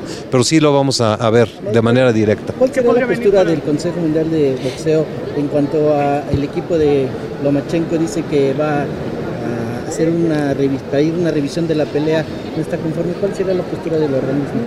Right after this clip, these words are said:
Speaker 1: No, pues ellos, ellos tienen todo el derecho de, de buscar alguna acción, lo tendrán que hacer con la Comisión de Boxeo,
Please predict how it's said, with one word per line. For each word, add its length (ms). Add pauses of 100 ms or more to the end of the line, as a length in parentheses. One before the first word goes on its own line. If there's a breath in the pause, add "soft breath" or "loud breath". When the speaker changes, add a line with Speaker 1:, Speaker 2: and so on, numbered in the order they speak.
(120)
Speaker 1:
No, 200
pues 240
ellos, 300
ellos 220
tienen 220
todo 240
el 60
derecho 480
de, 460
de 180
buscar 560 (400 loud breath)
alguna 340
acción, 480
lo 100
tendrán 420
que 80
hacer 200
con 160
la 80
Comisión 400
de 80
Boxeo, 500